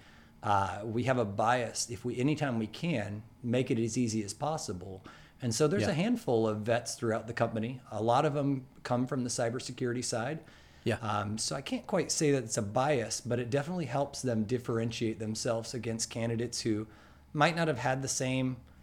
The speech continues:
Speaker 1: expertise or had the same times. It's, it's just opportunity. The
Speaker 2: Yeah.
Speaker 1: military does a good job of giving you the chance. I would say they give you the rope. And with that h-, rope, you could lasso success. You could just wiggle it and do nothing with it.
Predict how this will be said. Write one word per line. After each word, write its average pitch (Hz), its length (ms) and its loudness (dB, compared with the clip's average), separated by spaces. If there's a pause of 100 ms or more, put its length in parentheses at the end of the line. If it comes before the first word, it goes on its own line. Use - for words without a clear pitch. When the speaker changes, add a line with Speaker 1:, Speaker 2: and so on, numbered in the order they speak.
(240)
Speaker 1:
expertise 135 720 0
or 127 140 0
had 156 180 2
the 151 100 0
same 135 300 0
times. 143 320 -2
It's, 120 200 -4
it's 127 300 -8
just - 220 -6
opportunity. 123 720 -2 (360)
The 123 80 0
Speaker 2:
Yeah. 117 60 4
Speaker 1:
military 156 400 4
does 127 160 2
a 120 60 0
good 123 240 0
job 123 420 6
of 104 300 -4 (520)
giving 143 300 6
you 151 140 8
the 135 100 4
chance. 139 340 2
I 160 60 6
would 165 140 2
say 180 120 4
they 143 120 4
give 131 200 4
you 139 120 8
the 131 100 4
rope. 117 420 2
And 117 140 2
with 135 140 2
that 151 260 2
h-, 160 60 0
rope, 143 380 6
you 127 100 4
could 117 140 0
lasso 131 420 2
success. 131 680 0 (540)
You 185 80 0
could 175 120 2
just 185 160 4
wiggle 151 320 10
it 127 80 4
and 131 80 4
do 135 100 6
nothing 127 320 6
with 120 140 2
it. 127 220 0